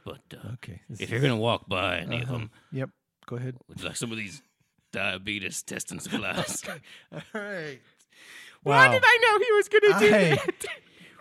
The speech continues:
Speaker 2: Well, you know, Mister Mayor, Mister Shipping, I really feel like we are,
Speaker 1: Please,
Speaker 2: we are
Speaker 1: please, please.
Speaker 2: bonding.
Speaker 1: My uncle was Mister Shipping. Call me Standard.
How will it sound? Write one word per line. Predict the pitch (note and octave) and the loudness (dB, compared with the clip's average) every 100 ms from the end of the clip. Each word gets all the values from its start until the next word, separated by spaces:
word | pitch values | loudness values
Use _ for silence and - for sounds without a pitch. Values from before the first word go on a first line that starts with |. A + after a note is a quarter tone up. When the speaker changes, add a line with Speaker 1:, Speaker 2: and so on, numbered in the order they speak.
| - | 2
Speaker 2:
Well, | C3+ - | 2 2
you | E3+ E3+ | 0 4
know, | G3+ G3+ | 4 2
Mister | G#3 F#3+ E3+ F3+ | 0 -4 -2 0
Mayor, | F#3 G#3+ A3+ | 4 4 4
Mister | G3 D#3 - C#3+ | 4 2 0 -2
Shipping, | F3+ D#3+ G3 | 0 0 0
I | D3 | 2
really | C#3 E3 F#3 | 6 8 6
feel | - - D#3 D3 | 4 2 2 4
like | C3+ C3 B2+ C3+ | 2 2 0 -2
we | B2 A#2 A2 | -2 0 -2
are, | G#2+ G2+ | -2 -2
Speaker 1:
Please, | C#3+ A2+ | -2 -2
Speaker 2:
we | G#2+ | -2
are | |
Speaker 1:
please, | A2 A2 | -2 -2
please. | - D3 C3 - - | -2 -2 -2 -4 -6
Speaker 2:
bonding. | A#2+ C3 A#2+ | -6 -10 -4
Speaker 1:
My | B2 A#2+ | 0 4
uncle | A#2 - F2 | 2 0 -6
was | D#2+ | -10
Mister | E2 D2+ D#2+ | -12 -14 -12
Shipping. | - - D2+ - - | -12 -12 -16 -20 -6
Call | B2 | -2
me | B2 | -2
Standard. | F2+ - E3 - - | -4 -8 -12 -14 -20